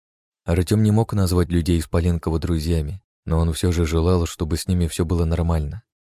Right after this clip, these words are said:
Пока он не мог, да и не хотел возвращаться. Он пришёл сюда, чтобы идти по тропе силы.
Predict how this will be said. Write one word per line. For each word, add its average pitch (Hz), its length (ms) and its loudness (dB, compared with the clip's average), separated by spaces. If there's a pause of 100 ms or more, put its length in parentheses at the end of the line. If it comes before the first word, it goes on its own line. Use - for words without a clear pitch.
(140)
Пока 101 300 2
он 95 200 4
не 90 100 4
мог, 101 320 0
да 82 100 -2
и 80 60 0
не 82 120 -2
хотел 98 280 0
возвращаться. 80 800 -4 (580)
Он 92 180 0
пришёл 85 360 0
сюда, 85 360 0
чтобы 85 320 -2
идти 82 180 -2
по - 120 -4
тропе 82 380 -2
силы. 87 460 -4